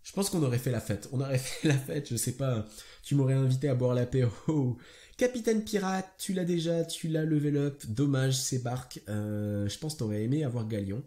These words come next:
Birman. Ouf. Ah, c'est bien, mais c'est pas bien. Charlotte, c'est quand même un monstre de dingue. C'est un monstre de dingue, oui.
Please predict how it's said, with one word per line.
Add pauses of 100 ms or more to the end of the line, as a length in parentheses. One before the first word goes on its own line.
(720)
Birman. (320)
Ouf. (460)
Ah,
c'est
bien,
mais
c'est
pas
bien. (240)
Charlotte,
c'est
quand
même
un
monstre
de
dingue.
C'est
un
monstre
de
dingue,
oui.